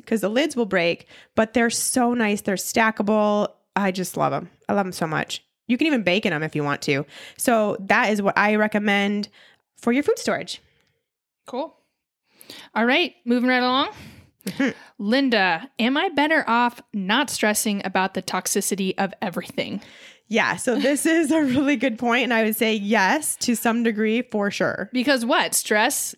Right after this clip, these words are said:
Speaker 2: is toxic?
Speaker 1: Stress is even more toxic than any of the things we're mentioning, I would say, especially if you are really freaking out about this and everything you pick up, you wonder if it's toxic or not, just chill out about it. So I think this is where it's really nice to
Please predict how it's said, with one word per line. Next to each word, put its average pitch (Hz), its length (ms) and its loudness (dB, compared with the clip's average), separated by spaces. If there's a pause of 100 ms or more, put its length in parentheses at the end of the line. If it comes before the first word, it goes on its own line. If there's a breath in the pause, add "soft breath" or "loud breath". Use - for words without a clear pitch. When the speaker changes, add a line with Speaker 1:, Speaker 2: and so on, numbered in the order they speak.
Speaker 2:
is 285 200 -2
toxic? 453 580 -2
Speaker 1:
Stress 302 260 0
is 294 100 0
even 285 200 0
more 262 180 2
toxic 240 460 0
than 220 140 2
any 202 260 2
of 196 140 -2
the 196 80 0
things 180 320 -4
we're 180 100 0
mentioning, 170 560 -2
I 165 140 2
would 175 160 -4
say, 165 340 0
especially 185 540 0
if 175 160 -4
you 185 240 0
are 180 320 2 (340 loud breath)
really 214 480 0
freaking 202 420 0
out 170 200 4
about 190 320 0
this 208 280 2
and 196 160 -2
everything 190 440 0
you 196 80 0
pick - 260 -4
up, 185 260 2
you 185 160 0
wonder 180 400 0
if 180 140 -2
it's 170 220 -2
toxic 160 480 -2
or 202 80 2
not, 196 320 0 (440 loud breath)
just - 380 -2
chill 330 220 2
out 208 200 4
about 233 300 2
it. 285 260 0
So 269 140 2
I 240 120 2
think 247 340 0
this 240 160 0
is 254 140 2
where 226 280 2
it's 202 160 0
really 208 340 0
nice 196 540 0
to 196 460 0